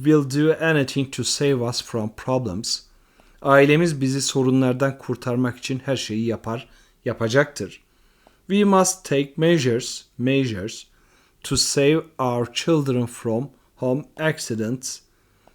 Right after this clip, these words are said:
Çocuklarımızı ev kazalarından korumak için önlemler almalıyız. Yine örnek cümlelerle devam ediyoruz.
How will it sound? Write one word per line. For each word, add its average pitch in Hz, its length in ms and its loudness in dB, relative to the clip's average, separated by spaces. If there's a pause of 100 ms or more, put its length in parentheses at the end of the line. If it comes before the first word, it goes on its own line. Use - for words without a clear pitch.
Çocuklarımızı 160 680 4
ev 170 260 2
kazalarından 127 840 0
korumak 127 420 -4
için 165 360 -8 (380)
önlemler 131 840 2
almalıyız. 113 880 -4 (1200)
Yine 180 500 2
örnek 165 520 4
cümlelerle 139 760 2
devam 110 360 -2
ediyoruz. 87 560 -12